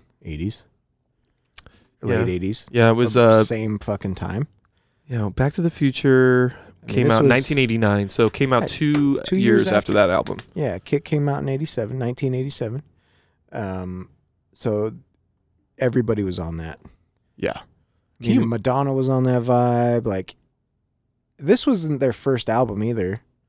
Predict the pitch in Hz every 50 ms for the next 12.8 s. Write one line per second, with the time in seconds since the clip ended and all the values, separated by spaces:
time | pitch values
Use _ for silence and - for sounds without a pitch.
0 | _ _ _ _ _ _ _ _ _ _ _ - - - - 143 135 131 135 131
1 | 127 117 104 104 107 113 107 101 - - 110 107 113 107 95 85 92 107 - 76
2 | 73 71 87 90 - - 98 101 - 92 - - 98 98 92 - - - - -
3 | - - - - - 80 - - - 202 196 - 185 151 175 175 175 - 160 143
4 | 139 120 - - 147 147 139 127 117 117 117 113 107 104 120 117 113 113 113 107
5 | 110 110 104 113 113 110 110 110 107 104 107 104 - - 113 113 110 - - 110
6 | 107 104 110 110 107 107 107 107 - 101 101 101 104 120 - - 139 127 - -
7 | - - 151 - - - 185 165 127 117 113 117 113 104 101 - 113 113 113 110
8 | 107 101 104 101 95 - 90 90 - - 107 98 98 101 - - 104 104 101 101
9 | 92 - - 104 98 - - _ _ _ _ _ _ _ _ _ - - 120 123
10 | 120 117 120 113 175 175 165 175 170 165 135 123 120 113 107 107 107 110 107 113
11 | 117 - 123 113 104 82 87 - - - - _ _ _ _ _ _ _ _ _
12 | _ _ _ _ _ - 135 135 127 117 127 131 127 120 113 98